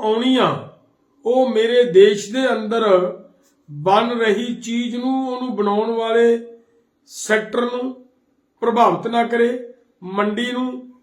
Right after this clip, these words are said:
ਬਾਹਰ ਤੋਂ ਆਉਣ ਵਾਲੀ ਚੀਜ਼ ਪ੍ਰਭਾਵਿਤ ਨਾ ਕਰੇ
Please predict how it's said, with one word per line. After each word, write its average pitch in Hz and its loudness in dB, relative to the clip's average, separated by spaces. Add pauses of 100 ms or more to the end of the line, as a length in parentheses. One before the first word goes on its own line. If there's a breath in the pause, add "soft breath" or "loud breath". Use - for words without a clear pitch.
(120)
ਬਾਹਰ 208 2
ਤੋਂ 233 -2
ਆਉਣ 233 -2
ਵਾਲੀ 233 -2
ਚੀਜ਼ 220 -10
ਪ੍ਰਭਾਵਿਤ 202 0
ਨਾ 220 -6
ਕਰੇ 233 -4